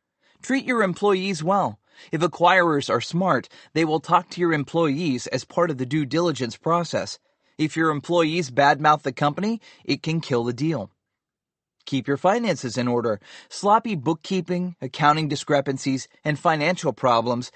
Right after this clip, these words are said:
can hamper the process. Act with integrity. Everyone talks to everyone, and your reputation matters. Last, you can try to hire an investment banker to shop your company around,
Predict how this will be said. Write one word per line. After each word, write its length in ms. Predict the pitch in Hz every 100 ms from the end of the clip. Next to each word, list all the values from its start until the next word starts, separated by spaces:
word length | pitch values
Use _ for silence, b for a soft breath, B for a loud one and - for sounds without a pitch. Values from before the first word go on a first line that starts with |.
| b b
can 160 | 147
hamper 380 | 131 175 151 120
the 80 | 117
process. 640 | - 123 113 101 104 - _ _ _ _ _ _ _ _ _ _
Act 280 | 123 135 -
with 120 | 135
integrity. 640 | 139 135 143 131 127 104 - B B
Everyone 520 | - 170 240 214 202 196
talks 420 | - 160 - -
to 140 | -
everyone, 580 | 147 160 165 131 98 104 _ -
and 160 | 131 127
your 160 | 135
reputation 800 | 127 143 190 208 147 117 - 120
matters. 480 | 135 123 110 98 - _ _ _ _ _ _ _ _
Last, 460 | 165 226 160 135 - b b
you 140 | 214 262
can 160 | 247
try 220 | - 262
to 100 | 277
hire 300 | 190 175 165
an 160 | 170 135
investment 580 | 135 127 147 - 139 123
banker 340 | 123 120 139
to 100 | 127
shop 360 | 117 139 135 -
your 100 | 123
company 420 | - 131 127 123
around, 460 | 113 127 117 98